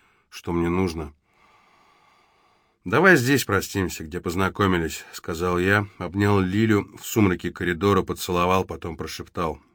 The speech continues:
«Спасибо тебе, я позвоню. Я хотел сказать ей, что люблю ее, но почему-то не посмел.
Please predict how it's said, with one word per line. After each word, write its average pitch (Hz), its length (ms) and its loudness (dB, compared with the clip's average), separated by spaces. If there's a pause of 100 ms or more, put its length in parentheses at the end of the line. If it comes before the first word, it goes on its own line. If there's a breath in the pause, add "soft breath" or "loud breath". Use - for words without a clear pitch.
(120)
«Спасибо 104 500 -4
тебе, 82 280 -8
я 80 100 -4
позвоню. 82 520 -8 (800)
Я 98 140 2
хотел 110 320 2
сказать 104 440 0
ей, 101 80 0
что - 200 -8
люблю 101 300 2
ее, 95 260 4
но 87 120 -2
почему-то 92 460 -6
не 90 80 -4
посмел. 85 580 -4